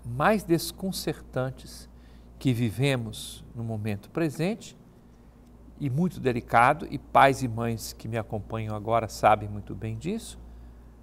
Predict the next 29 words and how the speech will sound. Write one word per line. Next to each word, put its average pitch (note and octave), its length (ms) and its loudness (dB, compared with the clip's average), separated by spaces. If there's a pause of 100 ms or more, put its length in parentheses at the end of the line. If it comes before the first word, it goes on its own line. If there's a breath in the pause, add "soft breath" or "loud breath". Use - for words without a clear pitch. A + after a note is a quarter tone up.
(600 soft breath)
é C3 140 0
que - 160 -6
nossas D#3+ 500 6
tradições D#3+ 840 0
culturais, C#3 1000 4 (120)
religiosas G#2+ 680 0
ou D3+ 140 -2
não, C#3 260 -2 (840 soft breath)
já D3+ 220 4
não E3 160 0
se - 160 -4
transmitem E3+ 760 -2
de D#3 120 -4
uma D3 160 4
geração B2+ 560 6
a E3 60 0
outra E3+ 520 2 (580 loud breath)
com F3 120 0
a E3 60 2
mesma G3 600 2 (340 loud breath)
fluidez, D#3+ 680 4
com - 120 -10
a B2 80 -6
mesma C#3+ 400 -4
facilidade C3 840 6
que - 60 -4
acontecia C3 520 -4
no A2+ 100 -6
passado. - 640 -2